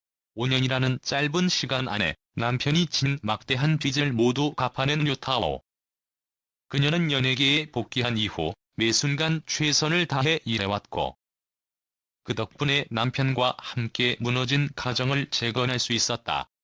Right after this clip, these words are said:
많은 사람들은 그녀가 상상조차 할 수 없는 경제적 부담 속에서도 결코 포기하지 않고 자수성가의 상징이 된 점을 존경하고 있다.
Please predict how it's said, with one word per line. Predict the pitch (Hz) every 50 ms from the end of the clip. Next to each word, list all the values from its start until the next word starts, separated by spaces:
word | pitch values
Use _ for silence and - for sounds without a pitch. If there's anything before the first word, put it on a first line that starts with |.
| _ _ _ _ _ _ _ _ _ _ _ _ _ _ _ _ _ _
많은 | - 110 117 127 135 143 143 135
사람들은 | - 127 117 117 117 113 113 127 135 110 73 - - _ _ _
그녀가 | - - 135 135 135 135 135 160
상상조차 | 151 - 147 139 131 - 147 139 143 135 139 123 - - - 147
할 | 139 - - 139 127
수 | - - 139
없는 | 131 131 143 156 160 151 -
경제적 | - - 127 127 131 123 139 131 156 165 - -
부담 | - 143 131 143 135 135 131
속에서도 | - - - 147 127 127 120 - 131 120 120 92 71 - _ _ _ _ -
결코 | - 120 117 110 - - 160 160
포기하지 | 151 - - - 139 131 127 131 123 123 117 - 135 131
않고 | 123 120 - - 98 78 71 - - _ _ _ _ _ _ _ _ _ _ _ _ _ _ _ _ _ _ _ _ _
자수성가의 | - - 127 123 - 139 131 - 147 147 147 151 147 151 156 143
상징이 | 135 - - 147 139 120 135 147 151 160
된 | 160 - 127 131 131
점을 | 120 127 131 143 151 156
존경하고 | - - - 131 135 135 139 131 120 113 113 101 104
있다. | 104 104 - 76 65 64 58 -